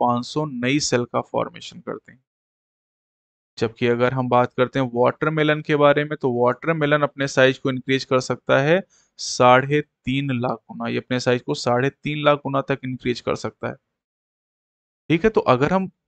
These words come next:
मेज की बात करें तो मेज में ग्रोथ को कैसे कैलकुलेट किया गया है? मेज में ग्रोथ को कैल-, एक्सप्रेस किया गया सेल नंबर के हिसाब से। और अगर हम बात करते हैं वाटरमेलन तो वहां पर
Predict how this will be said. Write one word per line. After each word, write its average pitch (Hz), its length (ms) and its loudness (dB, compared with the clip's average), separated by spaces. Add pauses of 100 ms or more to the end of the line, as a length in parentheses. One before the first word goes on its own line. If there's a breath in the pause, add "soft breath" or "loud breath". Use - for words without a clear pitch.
मेज 127 360 0
की 180 140 -6
बात 165 220 4
करें 180 120 -2
तो 185 80 -2
मेज 135 400 0
में 165 140 -6
ग्रोथ 156 280 -2
को 156 80 -4
कैसे 143 300 0
कैलकुलेट 147 480 -2
किया 147 140 2
गया 151 160 -2
है? 160 100 -4 (400 soft breath)
मेज 135 300 2
में 160 120 -2
ग्रोथ 135 280 2
को 143 80 -2
कैल-, 127 200 0 (160)
एक्सप्रेस 147 380 0
किया 127 180 4
गया 143 140 0
सेल 123 320 0
नंबर 123 340 -4
के 165 120 -4
हिसाब 165 300 0
से। 196 260 -4 (500)
और 117 200 0
अगर 120 280 2
हम 147 160 -4
बात 127 240 2
करते 131 240 -2
हैं 131 140 -2
वाटरमेलन 147 560 -2
तो 147 120 -2
वहां 123 200 -4
पर 175 320 4